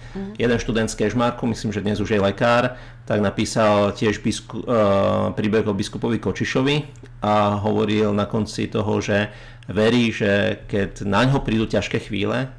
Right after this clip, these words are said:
Speaker 2: a keď bude tu nejaká totalita alebo niečo podobné, že si spomenie na tohto biskupa Kočiša a že aj on bude mať silu odolávať tomu zlu. Čiže pre mňa to je až také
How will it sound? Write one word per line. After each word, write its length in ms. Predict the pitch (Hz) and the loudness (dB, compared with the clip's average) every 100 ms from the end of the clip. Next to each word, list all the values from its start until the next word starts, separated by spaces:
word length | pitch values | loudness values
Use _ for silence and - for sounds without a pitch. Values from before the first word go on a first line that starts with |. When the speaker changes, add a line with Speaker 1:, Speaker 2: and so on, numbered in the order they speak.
| - | -12
Speaker 2:
a 200 | 110 104 | -4 -4
keď 240 | - 95 | -2 -6
bude 280 | 92 92 104 | -4 -2 0
tu 80 | 107 | 2
nejaká 320 | 110 104 120 | 0 2 0
totalita 600 | - 104 107 104 101 110 | -2 0 2 2 2 0
alebo 360 | 104 98 107 98 | -2 -4 -4 -2
niečo 200 | 107 - | -4 -4
podobné, 480 | - 101 101 110 113 - - | -4 -2 0 0 -2 -8 -18
že 120 | - 117 | -8 -4
si 80 | |
spomenie 680 | 110 - 120 117 95 98 104 - | -4 0 2 4 2 0 -2 -6
na 120 | - 101 | -6 -4
tohto 520 | - 104 - 107 98 | -2 -2 0 0 0
biskupa 440 | 104 - - 113 | -2 -4 -2 -4
Kočiša 500 | - 101 - - 131 135 139 - | -4 -6 -6 -4 -2 -2 -4 -12
a 80 | - | -6
že 160 | 104 107 | 0 2
aj 120 | 113 117 | 2 4
on 240 | 127 131 | 2 4
bude 160 | 110 107 | 2 2
mať 280 | 107 - | 0 0
silu 160 | 117 104 | 0 0
odolávať 560 | 104 104 104 101 95 - | 0 2 4 4 2 0
tomu 200 | 104 101 | -2 0
zlu. 360 | 104 92 92 - - - - - | 0 0 0 -6 -20 -20 -20 -18
Čiže 220 | - 110 - - | -4 -4 -4 -2
pre 160 | 117 127 | 2 4
mňa 140 | 135 | 2
to 80 | 123 | 2
je 120 | 120 | 4
až 120 | 110 - | 2 2
také 360 | 113 - 120 | -2 0 0